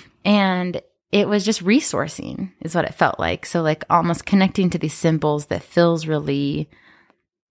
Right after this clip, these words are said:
safe and peaceful and flowy. And I was just felt really calm and safe in my body. And then the guide, I was there for a long time.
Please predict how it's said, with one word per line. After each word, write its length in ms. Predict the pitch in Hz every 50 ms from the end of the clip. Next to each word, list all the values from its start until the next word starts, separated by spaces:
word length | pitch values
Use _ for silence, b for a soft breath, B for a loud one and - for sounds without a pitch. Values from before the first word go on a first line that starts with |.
| _ _ _ _
safe 580 | - - - - 233 240 233 226 214 - - -
and 380 | - - 156 151 143 - 156 156 - _ _ -
peaceful 680 | - - 214 202 - - - - 190 185 180 180 170 -
and 280 | 156 151 156 156 151
flowy. 800 | - - - - 202 202 196 190 196 196 190 190 190 185 180 - -
And 160 | - 160 160
I 140 | 156 151 151
was 280 | 151 156 156 156 - -
just 680 | - - 156 156 156 147 - - - - - - b b b b b b b b _
felt 220 | - - - - -
really 300 | 180 190 190 196 190 180
calm 600 | - - - - 180 170 170 165 165 160 160 165
and 180 | 160 156 147 -
safe 340 | - - 151 151 147 -
in 100 | - 156
my 140 | 151 156 80
body. 520 | - - 78 82 80 - - - - 160 - _ _ _ _ _ _ _ _ _ _ _ _
And 200 | 180 175 170 165
then 400 | 160 156 151 151 147 151 151 156 B B B B B B B B B B _ -
the 100 | 170 165
guide, 480 | - 170 165 156 156 151 147 151 - -
I 80 | 151 156
was 120 | 160 156
there 160 | 175 180 170
for 160 | - - 147
a 80 | 143 139
long 360 | 139 143 147 147 - - 151
time. 460 | - - - 147 156 160 156 - 165